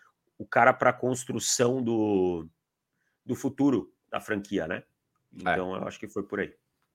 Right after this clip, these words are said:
Speaker 2: Guilherme Rodrigues, o técnico dos Cowboys foi multado de novo neste ano por prática de treinos indevidos fora da temporada, segundo a Dan Schefter. No caso, o que caracterizam essas práticas indevidas? É treinar com contato, et cetera, que a, que o acordo coletivo trabalhista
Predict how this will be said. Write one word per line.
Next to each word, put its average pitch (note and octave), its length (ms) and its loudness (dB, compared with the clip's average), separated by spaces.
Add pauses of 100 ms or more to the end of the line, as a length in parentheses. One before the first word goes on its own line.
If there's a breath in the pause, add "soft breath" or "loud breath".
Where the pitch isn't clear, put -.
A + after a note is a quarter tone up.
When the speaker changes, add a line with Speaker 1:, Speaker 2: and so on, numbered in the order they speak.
(920 soft breath)
Speaker 2:
Guilherme F#3+ 280 8
Rodrigues, D#3+ 480 4
o A2+ 60 -4
técnico F3+ 340 0
dos C#3 160 -2
Cowboys D3 320 4
foi D3 80 -2
multado C3+ 300 2
de C#3+ 100 -2
novo C3+ 380 4
neste A#2+ 240 -2
ano B2 100 2
por B2 140 0
prática B2 360 4
de G#2 80 -6
treinos A2+ 300 0
indevidos C3 500 -2
fora C3 340 4
da C3+ 60 6
temporada, A2+ 600 6
segundo A2+ 260 -4
a - 20 0
Dan A2+ 140 -2
Schefter. - 480 -8
No G#2 80 -10
caso, C3+ 280 6
o - 40 -8
que - 80 -16
caracterizam A#2 400 -2
essas A#2 220 -4
práticas A2 340 2
indevidas? F#2+ 540 -4 (420 soft breath)
É D#3+ 60 -6
treinar F#3+ 320 2
com F3+ 100 -6
contato, D3+ 680 10
et A#2 100 0
cetera, B2+ 500 2
que - 140 -2
a, G#2+ 420 8
que - 140 -6
o G#2+ 240 0
acordo A2+ 380 0
coletivo G#2+ 340 -2
trabalhista G#2 720 2